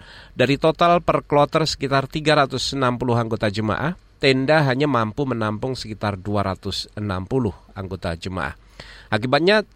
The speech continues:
jemaah tidur berdesak-desakan, bahkan ada yang tidurnya duduk karena tempatnya tidak muat. Selain itu, ada limpahan air yang mengucur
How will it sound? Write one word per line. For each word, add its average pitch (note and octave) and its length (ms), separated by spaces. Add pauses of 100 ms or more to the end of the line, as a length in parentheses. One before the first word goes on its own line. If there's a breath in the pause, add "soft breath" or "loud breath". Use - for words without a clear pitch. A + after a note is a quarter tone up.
jemaah D3+ 480
tidur D#3+ 320
berdesak-desakan, B2 1040
bahkan A#2+ 320
ada A#2 160
yang A2+ 160
tidurnya G2+ 400
duduk B2 320
karena G2+ 240
tempatnya F#2+ 720
tidak E2+ 400
muat. G#2 240 (560 soft breath)
Selain B2 320
itu, F3 160
ada A#2+ 320
limpahan C3 720
air F3+ 240
yang A#2+ 240
mengucur D3 400